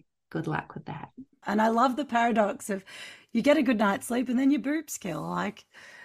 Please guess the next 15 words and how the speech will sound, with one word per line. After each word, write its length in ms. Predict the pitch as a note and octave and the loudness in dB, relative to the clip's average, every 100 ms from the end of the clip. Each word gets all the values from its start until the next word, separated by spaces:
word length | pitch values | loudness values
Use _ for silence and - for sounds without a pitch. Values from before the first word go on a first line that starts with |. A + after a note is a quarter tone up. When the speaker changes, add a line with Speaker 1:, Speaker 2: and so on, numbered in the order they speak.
| - - | -20 -4
Speaker 2:
we 80 | B3+ | 6
don't 160 | B3 | 8
Speaker 1:
Mm. 40 | A3 | 8
Speaker 2:
get 120 | B3+ | 4
much 200 | C4 C4 | -2 -4
winning, 260 | C4+ B3+ G3+ | 4 4 4
unfortunately, 600 | F3 E3+ F#3 - F#3+ F#3 | 0 -2 -4 -4 -2 2
in 140 | F3+ | 4
early 180 | F3+ F3 | 4 0
Speaker 1:
<laughs> 80 | F#3 | 2
Speaker 2:
motherhood. 420 | F3+ F#3 G#3+ B3 | 2 0 -4 -4
It's 160 | A#3+ A3 | -6 -4
not 200 | A#3 G#3 | -2 0
very 320 | A3+ G3+ G3+ | 0 0 -2
fair. 580 | - G3+ G#3 E3 G#3 | -4 -4 -4 -4 -6